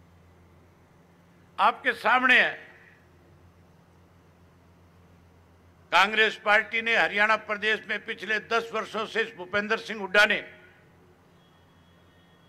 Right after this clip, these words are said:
लगातार भाजपा का कैसे राज चले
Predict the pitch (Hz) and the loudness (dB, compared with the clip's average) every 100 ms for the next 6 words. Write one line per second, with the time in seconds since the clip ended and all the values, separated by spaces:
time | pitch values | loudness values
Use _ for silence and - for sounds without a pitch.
0 | _ _ _ - 185 214 214 214 208 202 | _ _ _ -2 2 4 4 4 4 4
1 | 135 190 - 208 208 196 208 202 196 214 | 2 2 0 0 2 0 2 0 0 -2
2 | 185 196 202 208 196 175 - | 2 2 0 -4 -2 -4 -8